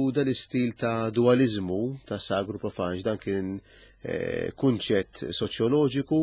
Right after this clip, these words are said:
ta' sagru profan, ġifieri, eh, hawn xi wħud jaqblu miegħu u xi wħud li ma jaqblux. Jiena qed nużah biex,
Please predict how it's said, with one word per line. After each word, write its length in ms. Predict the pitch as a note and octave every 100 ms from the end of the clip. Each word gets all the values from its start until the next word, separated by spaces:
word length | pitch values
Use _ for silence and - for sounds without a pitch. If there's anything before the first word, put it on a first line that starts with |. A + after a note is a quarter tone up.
| D#3
ta' 160 | A#2
sagru 400 | - F#2+ F#2 G#2
profan, 400 | G2 G#2+ C#3 D3+ C#3+
ġifieri, 300 | A#2+ B2+ C3 C3+ - - - -
eh, 420 | B2 A#2+ A#2+ A2+
hawn 160 | C3+ A#2+
xi 80 | A#2+
wħud 240 | G#2 -
jaqblu 320 | B2 A2 B2+
miegħu 400 | D3 E3+ F3 F#3
u 80 | E3+
xi 100 | C3
wħud 200 | B2+ -
li 40 | B2+
ma 120 | A#2+
jaqblux. 540 | A2+ A#2 F#2+ D#2 -
Jiena 300 | C3 B2+ B2 B2+ - - - - _
qed 220 | - C3 A2+
nużah 480 | A2 G#2 C3 C#3+ C3+ A#2
biex, 440 | A2+ A#2+ B2 B2